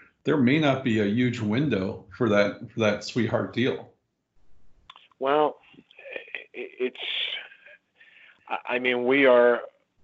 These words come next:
Speaker 2: usually in these circumstances, there
Speaker 1: Hmm.
Speaker 2: are a lot more sellers than buyers. So,
Speaker 1: Even
Speaker 2: you
Speaker 1: with
Speaker 2: know,
Speaker 1: all that
Speaker 2: the
Speaker 1: capital on the sideline, though?
Speaker 2: Well, don't forget,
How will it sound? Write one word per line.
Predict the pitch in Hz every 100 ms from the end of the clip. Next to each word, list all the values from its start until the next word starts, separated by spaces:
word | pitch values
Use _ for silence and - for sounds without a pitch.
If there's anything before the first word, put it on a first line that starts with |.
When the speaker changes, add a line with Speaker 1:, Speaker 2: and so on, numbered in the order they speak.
| _ _ _ - -
Speaker 2:
usually | 143 143 160 151 139
in | 127 123
these | 120
circumstances, | - 120 117 120 104 - 101 95 - 98 98 -
there | 107 107 104
Speaker 1:
Hmm. |
Speaker 2:
are | 107 101
a |
lot | 98 98 107 107 110
more | 104 95 92 - -
sellers | 110 101 87 85 -
than | 98 92 87
buyers. | 80 87 87 64 - - - _ _ _ _ _ _ _ _ _ _ - -
So, | 131 117 113 - _ _ _ - _ 117
Speaker 1:
Even | 143 143
Speaker 2:
you | 151
Speaker 1:
with | 127
Speaker 2:
know, |
Speaker 1:
all | 143
that | 143 -
Speaker 2:
the | 147
Speaker 1:
capital | 135 160 147
on | 123
the |
sideline, | - 127 127 147 180
though? | 202 233 - _ _ - 135 _ _ _ _ - - - _ _ -
Speaker 2:
Well, | - 151 175 180 _ _ _ -
don't | 185 -
forget, | 151 143 135 -